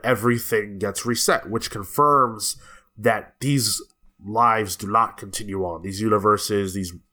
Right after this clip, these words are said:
you know, this timeline does end when Moira dies, which is, you know, pretty wild when you think about the implications of just that on its face. But, uh, the librarian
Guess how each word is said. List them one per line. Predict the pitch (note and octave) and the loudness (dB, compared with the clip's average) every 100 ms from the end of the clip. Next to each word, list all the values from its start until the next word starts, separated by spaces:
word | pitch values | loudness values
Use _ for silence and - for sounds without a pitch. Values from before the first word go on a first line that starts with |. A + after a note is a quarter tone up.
| - | -10
you | G2 | -6
know, | F2 | -4
this | F2+ F#2+ | -4 -6
timeline | - G#2 G2 F#2+ F#2+ F#2 F#2 B2 | -2 0 0 -4 -6 -8 -6 4
does | B2 B2+ - | 4 4 -2
end | G#2 G2+ F#2+ F#2 - _ _ | -4 -4 -6 -10 -14 _ _
when | F#2 F2+ | -8 -4
Moira | G2+ G#2+ G2 F2 | 2 2 2 -2
dies, | D#2+ - - - - _ - - | -6 -8 -10 -14 -14 _ -20 -16
which | G2+ G#2+ G#2+ | -6 -4 -2
is, | G2 - _ _ - A#2 | -4 -8 _ _ -12 -6
you | F#2+ | -4
know, | E2 - - - | -4 -8 -16 -2
pretty | E3+ C#3 | 2 2
wild | G2 G2+ C#3 A2 F#2 | 2 4 4 2 -4
when | F#2 | -8
you | F2+ | -10
think | - G2 | -8 -6
about | F#2 F#2 | -4 -6
the | F#2 | -6
implications | E2+ F#2 - G#2 - F2+ E2+ | -8 -8 -6 -6 -6 -10 -10
of | |
just | D#2+ F2 D2+ | -8 -8 -6
that | G3+ G#3 - | -4 -2 -4
on | E2 | -8
its | D2 - | -8 -2
face. | E3+ D3+ - - - - - - - | 0 0 -2 -10 -14 -20 -20 -18 0
But, | B2+ A#2 - - _ _ - _ _ _ _ - - | 2 2 -4 -20 _ _ -20 _ _ _ _ -8 0
uh, | G#2+ G#2 | 2 2
the | G2+ A2 | 2 2
librarian | G#2+ G2+ C3 G3+ D#3+ A#2 A2 G#2+ | 2 2 4 4 6 4 2 -2